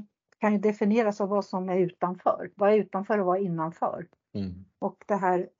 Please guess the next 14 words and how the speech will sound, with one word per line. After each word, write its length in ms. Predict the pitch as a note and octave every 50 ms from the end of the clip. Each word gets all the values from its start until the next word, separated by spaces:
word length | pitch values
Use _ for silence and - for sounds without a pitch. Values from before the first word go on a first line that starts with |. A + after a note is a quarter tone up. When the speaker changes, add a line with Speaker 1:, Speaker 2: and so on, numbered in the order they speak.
| -
Speaker 1:
eh, 140 | - F#3+ - - - -
att 200 | - G3 F#3 F3+
säkra 640 | - _ - - - G#3 G3+ F#3+ F#3 - F#3 F#3 G#3
upp 320 | A3+ G#3 G#3+ _ _ _ F#3
att, 180 | F#3 F3+ - _ - - - -
att 100 | F#3 -
vi 80 | G#3+ A3
inte 240 | G#3+ G3 F3 - -
får 180 | - G3+ G#3+
utanförskap 760 | G3+ F3+ - F3 E3+ - F3+ F3 - - - - - C#3+ - _ _ - - - _ _ _ -
mellan 380 | G3+ G#3 G#3 F#3 G3 A3+ A#3+
alla 220 | A3 F3+ D#3 D#3+ D#3+
de 160 | D#3+ F3+ E3+
här 160 | - G3+